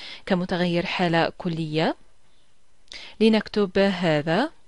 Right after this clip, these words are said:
حيث S وهي الانتروبي هي متغير حالة كلية. S الانتروبي. سأكتب،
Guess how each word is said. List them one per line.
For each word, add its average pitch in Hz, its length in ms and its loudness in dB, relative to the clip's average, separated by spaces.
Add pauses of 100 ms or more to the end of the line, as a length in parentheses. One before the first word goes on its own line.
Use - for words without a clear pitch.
(540)
حيث 202 340 2
S - 420 0
وهي 196 400 2
الانتروبي 185 760 -2
هي 170 160 -2
متغير 175 540 -2
حالة 170 400 -2
كلية. 165 560 -4 (1700)
S 185 340 -4
الانتروبي. 185 920 -4 (1600)
سأكتب، 196 500 2